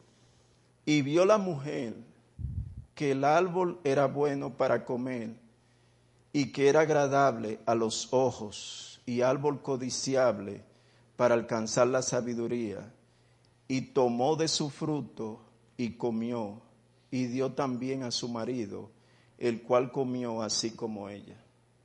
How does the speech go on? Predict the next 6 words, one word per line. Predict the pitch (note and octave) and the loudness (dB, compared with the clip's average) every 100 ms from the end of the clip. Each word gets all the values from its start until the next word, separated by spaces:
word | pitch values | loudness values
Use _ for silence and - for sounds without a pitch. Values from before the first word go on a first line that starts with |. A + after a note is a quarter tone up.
| _ _ _ _ _ _ _ _ _ _ _ _ _ _ _ _ _ _ _ - | _ _ _ _ _ _ _ _ _ _ _ _ _ _ _ _ _ _ _ -10
Desobedecieron | A2 B2+ - B2+ B2 A#2+ A2 C#3 E3 D3 | -2 0 2 2 2 0 -2 -2 -2 -4
a | A2+ | -6
Dios. | G#2 G2 - - - - - _ _ _ _ _ - | -8 -10 -12 -14 -14 -14 -20 _ _ _ _ _ -8
Lo | A#2+ B2 | -2 -2
que | C3+ B2 | 0 0
Dios | B2 C3+ D#3 E3 - - - | 0 0 0 0 -10 -14 -20